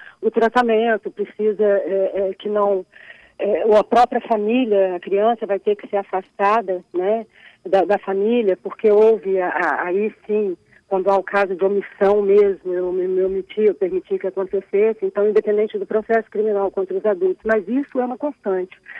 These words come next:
Né? Você vê que, inclusive, no, a própria Gazeta fez, em, em razão dessa discussão, um levantamento junto à Polícia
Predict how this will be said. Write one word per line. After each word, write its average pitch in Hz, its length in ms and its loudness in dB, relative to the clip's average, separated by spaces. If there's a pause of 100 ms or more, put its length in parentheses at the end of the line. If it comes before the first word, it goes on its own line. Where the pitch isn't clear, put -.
(360)
Né? 214 180 4
Você 226 280 2
vê 233 200 4
que, 233 200 -6
inclusive, 226 800 -2
no, 233 340 0
a 202 60 -4
própria 233 320 -2
Gazeta 220 400 0
fez, 220 360 0 (160)
em, 190 420 -6
em 190 40 -4
razão 190 260 0
dessa 196 300 2
discussão, 214 640 -4 (400)
um 214 100 2
levantamento 247 840 2
junto 202 240 -2
à 202 60 -2
Polícia 202 420 0